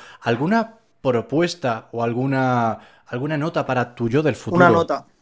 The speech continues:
Speaker 2: sí, una
Speaker 1: Una
Speaker 2: nota
Speaker 1: nota
Speaker 2: para
Speaker 1: para
Speaker 2: yo
Speaker 1: tu
Speaker 2: del
Speaker 1: yo del
Speaker 2: futuro.
Speaker 1: futuro.
Speaker 2: Yo del futuro, si estás viendo esto, probablemente hayas pegado un tema durísimo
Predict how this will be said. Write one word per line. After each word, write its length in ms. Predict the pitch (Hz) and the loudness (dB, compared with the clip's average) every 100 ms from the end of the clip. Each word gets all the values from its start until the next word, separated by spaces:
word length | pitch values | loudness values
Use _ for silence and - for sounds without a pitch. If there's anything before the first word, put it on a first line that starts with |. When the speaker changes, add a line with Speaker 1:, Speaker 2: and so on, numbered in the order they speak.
| - | -20
Speaker 2:
sí, 180 | - 175 | -2 2
una 140 | 170 | 4
Speaker 1:
Una 100 | 170 | 4
Speaker 2:
nota 0 | |
Speaker 1:
nota 120 | 170 | 4
Speaker 2:
para 120 | 170 160 | 4 2
Speaker 1:
para 60 | |
Speaker 2:
yo 40 | 160 | 2
Speaker 1:
tu 20 | |
Speaker 2:
del 80 | 160 | -2
Speaker 1:
yo 60 | |
del 80 | 156 | -4
Speaker 2:
futuro. 180 | 143 139 101 | -6 -8 -8
Speaker 1:
futuro. 140 | - _ _ _ _ _ _ _ _ - | -14 _ _ _ _ _ _ _ _ -4
Speaker 2:
Yo 80 | 151 | -2
del 80 | |
futuro, 440 | 147 147 151 165 151 | -2 -2 0 2 0
si 80 | 139 | -4
estás 220 | - 151 | -4 -2
viendo 300 | 170 170 156 | 0 0 0
esto, 460 | 170 175 190 185 - _ _ _ _ _ _ | 0 -2 -4 -4 -10 _ _ _ _ _ _
probablemente 560 | 139 151 170 147 135 135 | -2 0 0 -2 -2 0
hayas 180 | 151 147 | 0 0
pegado 500 | 147 143 147 147 143 | 0 2 4 4 0
un 200 | 143 139 | -6 -6
tema 240 | 151 147 | -2 0
durísimo 600 | 131 123 147 - 175 208 | -2 -4 -6 -4 -4 -4